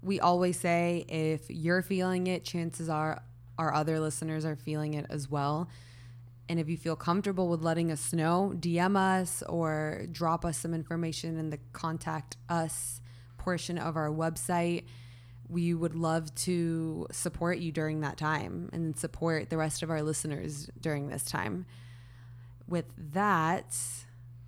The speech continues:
make sure you tune in to our next episode on Monday at eight A M E S T.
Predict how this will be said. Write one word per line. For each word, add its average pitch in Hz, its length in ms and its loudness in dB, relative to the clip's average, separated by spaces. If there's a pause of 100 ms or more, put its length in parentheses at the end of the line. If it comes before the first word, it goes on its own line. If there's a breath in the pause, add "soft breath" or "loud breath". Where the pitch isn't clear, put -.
(260)
make 165 220 0
sure - 180 -2
you 175 140 0
tune 185 280 0
in 196 280 0
to 208 500 0
our 196 300 4
next 202 320 -2
episode 202 580 0
on 196 260 2
Monday 190 520 4
at - 240 0
eight 180 240 2
A 190 200 4
M 185 300 2
E 185 260 0
S 180 280 -2
T. 208 320 -2